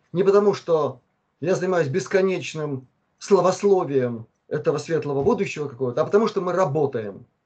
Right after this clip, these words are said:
И всё больше людей видит результаты нашей работы. Они менее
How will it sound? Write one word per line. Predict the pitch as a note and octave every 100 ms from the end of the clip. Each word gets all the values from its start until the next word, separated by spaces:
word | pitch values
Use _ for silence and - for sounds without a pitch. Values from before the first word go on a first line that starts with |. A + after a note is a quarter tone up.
| _ _ _ _ _ _ _ -
И |
всё | B2+ - A#3+
больше | D#3 A#3 A3 - F3+
людей | E3 D#3+ D3 G#3 C4 G#3 B2 F#2 _ _ _ -
видит | D3 G3+ G3+ D3+ C#3 - _ _ _
результаты | C3 D3+ D3+ D3 G3 E3
нашей | D#3+ D#3+
работы. | C#3 A#2+ A2 - - _ _ _ _ -
Они | A3 A#3 A3 D3+ - _ _ _ _
менее | - E3 G3+ A3+ G3+ F#3 E3+ D#3+ D3+ C#3+ B2+